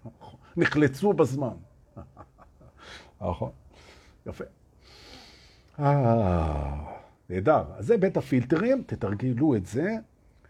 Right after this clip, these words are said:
ממש, ממש, ממש, ותגלו פתאום איך שבפילטור, סינון, של כמה רמות, אתם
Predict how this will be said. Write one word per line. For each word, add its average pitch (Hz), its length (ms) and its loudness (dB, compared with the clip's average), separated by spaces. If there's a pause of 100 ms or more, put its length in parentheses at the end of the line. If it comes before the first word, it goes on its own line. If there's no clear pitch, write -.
(180)
ממש, 131 480 0
ממש, 104 280 -4
ממש, 156 200 -4
ותגלו 104 480 0
פתאום 95 480 -4
איך 87 100 -14
שבפילטור, 107 1000 0 (160)
סינון, 127 600 -4 (460)
של - 200 -18
כמה 165 220 6
רמות, 151 580 4 (380)
אתם 104 260 -6